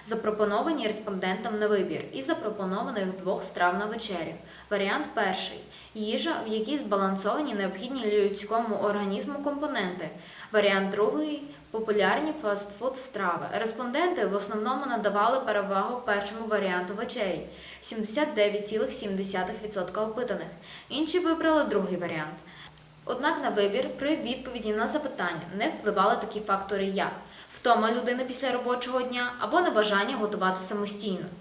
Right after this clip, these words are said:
В таких випадках зручно замовити їжу, а фастфуд є ш-, дешевим і швидким в приготуванні в порівнянні з ресторанами здорової їжі.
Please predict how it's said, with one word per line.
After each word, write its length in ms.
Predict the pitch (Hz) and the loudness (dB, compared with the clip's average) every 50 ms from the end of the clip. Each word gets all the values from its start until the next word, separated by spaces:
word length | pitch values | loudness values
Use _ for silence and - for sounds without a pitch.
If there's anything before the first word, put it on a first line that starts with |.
| - - - - - - | -14 -14 -14 -14 -12 -12
В 40 | - | -4
таких 440 | - 247 - 330 370 381 - - 214 | -4 -2 0 2 0 0 0 -2 2
випадках 680 | 202 196 190 202 214 - - 277 294 285 - - - | 2 2 4 4 0 -2 0 -2 -2 -2 0 -2 -2
зручно 540 | 214 214 214 247 262 - - 311 311 302 302 | 0 2 2 2 2 2 0 2 2 2 2
замовити 560 | 214 214 190 185 185 185 185 - 220 214 247 | 4 2 2 2 2 2 0 0 -2 -2 -4
їжу, 360 | 214 202 202 180 175 180 - - - - | -4 0 0 0 0 0 -2 -6 -2 0
а 100 | 226 240 | 0 2
фастфуд 500 | 262 254 214 - - - 214 220 208 208 | 2 0 0 -2 -4 -4 -2 -2 0 0
є 280 | 190 190 180 175 180 185 | 0 2 2 0 0 0
ш-, 140 | - - 202 214 | -2 -4 -4 -4
дешевим 520 | 202 220 220 214 214 202 196 - 285 320 302 - | -2 0 2 2 4 4 4 2 2 0 0 -2
і 80 | - 226 | -4 -4
швидким 440 | - 190 196 196 196 - 226 233 277 294 285 - - - - - - - | -4 -2 -2 -4 -6 -4 -4 -4 -4 -4 -8 -10 -12 -16 -16 -18 -18 -16
в 40 | |
приготуванні 760 | - - 233 220 202 190 190 190 190 180 185 185 185 220 294 302 | -10 -4 0 0 2 2 2 0 0 0 2 2 2 2 0 -2
в 60 | - | -4
порівнянні 600 | - 226 202 185 180 185 185 190 214 247 262 254 | 0 2 2 2 4 4 2 2 2 0 -2 -4
з 100 | 208 196 | -2 0
ресторанами 600 | 202 196 190 - 202 185 180 180 185 190 190 196 202 | 0 0 0 -2 0 0 2 2 2 0 0 -2 -2
здорової 580 | 190 196 185 180 180 180 180 180 180 180 180 | -2 0 2 2 2 2 0 0 0 0 -2
їжі. 400 | 180 180 180 175 175 175 175 170 | -2 -2 -2 -4 -4 -4 -8 -10